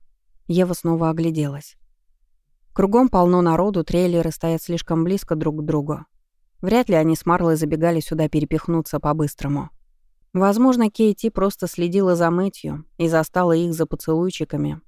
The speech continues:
или за милым воркованием. «Звучит заманчиво», отметил Рорк и обнял жену за плечи. «Может, и мы поворкуем немного?»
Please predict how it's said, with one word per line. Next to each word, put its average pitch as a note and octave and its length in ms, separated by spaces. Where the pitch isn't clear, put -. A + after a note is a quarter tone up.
или A3+ 220
за D#3+ 160
милым E3 360
воркованием. D#3 800
«Звучит E3 440
заманчиво», E3+ 760
отметил E3 540
Рорк E3+ 300
и E3 40
обнял D#3 360
жену D#3 260
за D#3 140
плечи. D3+ 480
«Может, D#3+ 360
и D#3 40
мы D#3+ 160
поворкуем D3+ 600
немного?» C#3+ 500